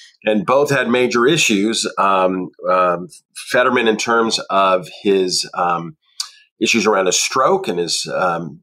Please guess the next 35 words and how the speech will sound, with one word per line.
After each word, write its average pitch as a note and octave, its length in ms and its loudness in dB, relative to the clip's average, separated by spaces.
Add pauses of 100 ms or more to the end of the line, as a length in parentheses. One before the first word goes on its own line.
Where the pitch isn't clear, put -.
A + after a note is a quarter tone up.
ability G2+ 300 0
to F2+ 80 0
speak - 380 0
and F2+ 120 -2
listen G#2+ 380 2
and, F2 200 -2
and, E2+ 320 -8
and D#2+ 320 -10
communicate B2 460 0
properly. A2 440 2
Oz, G#2+ 360 2
of F2 120 -8
course, G2+ 380 0 (520)
with F#2 140 0
his F#2 200 -2
famous G2+ 400 -2
line F#2+ 400 0
that F2 300 -2 (100)
abortion F2+ 460 -2
should E2 180 -4
be F2+ 100 -6
between F2+ 460 -2
a F2 80 -4
woman, B2 400 0 (480)
her - 80 -4
doctor, G#2+ 640 0 (160)
and E2+ 180 -6
the D#2+ 80 -6
elected F3+ 380 -4
officials E3+ 540 -4
there E2+ 160 -8
where E2+ 120 -6
they D#2+ 140 -4
live. G#2+ 480 2 (180)
<laughs> - 160 -2